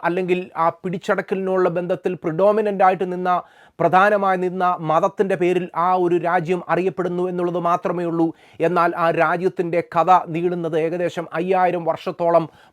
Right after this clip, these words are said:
പുറകോട്ടാണെന്ന് നമ്മൾ മനസ്സിലാക്കേണ്ട കാര്യമാണ്. എന്നാൽ റഷ്യയെ സംബന്ധിച്ചിടത്തോളം അയ്യായിരം വർഷത്തെ പഴക്കമില്ലെങ്കിലും ഏകദേശം ആയിരത്തിൽ അധികം വർഷത്തെ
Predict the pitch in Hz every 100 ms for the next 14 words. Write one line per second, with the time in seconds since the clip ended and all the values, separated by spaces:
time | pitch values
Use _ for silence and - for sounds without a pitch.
0 | - 170 190 190 185 175 165 165 165 160
1 | 160 160 165 170 160 170 156 147 156 160
2 | 151 127 95 _ - 214 202 127 147 _
3 | _ - 147 175 196 - 247 240 226 208
4 | 208 180 196 175 156 160 - 170 180 220
5 | 220 220 214 214 202 - 208 208 196 185
6 | 190 196 180 180 143 113 160 _ _ -
7 | 156 190 202 202 214 196 - 170 196 220
8 | 220 226 - 220 - 175 185 180 220 214
9 | 196 190 - 190 214